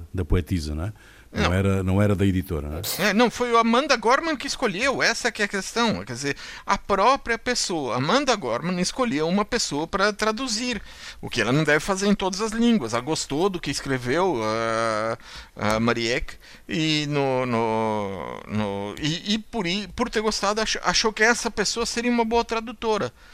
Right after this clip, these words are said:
Speaker 2: Só que essa pessoa teve que recuar, quer dizer, não é, porque não é, a tradução não é a atividade principal da Mariette.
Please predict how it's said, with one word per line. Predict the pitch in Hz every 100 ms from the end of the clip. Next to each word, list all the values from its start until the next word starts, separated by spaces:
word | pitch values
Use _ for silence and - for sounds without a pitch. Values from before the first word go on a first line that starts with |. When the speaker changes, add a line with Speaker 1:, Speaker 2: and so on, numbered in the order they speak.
| - - -
Speaker 2:
Só | - 190
que |
essa | 190 202
pessoa | 202 247
teve | 269 240
que |
recuar, | 262 320 285 247
quer |
dizer, | 185 156
não | 170 190 196
é, | 123 -
porque | - -
não | 165 208 208 180
é, | -
a | 156
tradução | 214 214 208 - 165 156 190 - - - -
não | 180 202 233 185
é | 196
a | 220
atividade | - 220 220 196 226
principal | 208 226 - 240 226 226 220
da | 240
Mariette. | 233 247 277 285 254 - -